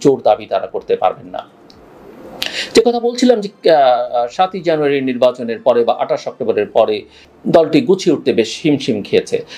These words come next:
তবে অন্য নির্বাচনের প-, নির্বাচনগুলোর পরে, আহ, দলটির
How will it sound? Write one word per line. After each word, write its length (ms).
তবে 380
অন্য 220
নির্বাচনের 840
প-, 300
নির্বাচনগুলোর 920
পরে, 380
আহ, 160
দলটির 500